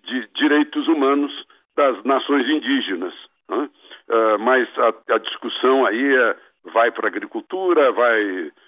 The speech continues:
é, vai pra funai, vai pra Ministério da Justiça,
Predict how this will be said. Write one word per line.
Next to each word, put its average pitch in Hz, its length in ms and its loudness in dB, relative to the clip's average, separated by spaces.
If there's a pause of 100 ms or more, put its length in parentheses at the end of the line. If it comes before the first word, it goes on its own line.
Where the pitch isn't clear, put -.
(160)
é, 95 580 -8
vai - 160 4
pra - 200 -4
funai, 151 640 2
vai 120 200 0
pra 104 400 -2
Ministério 110 640 -4
da 101 120 -2
Justiça, 151 720 -6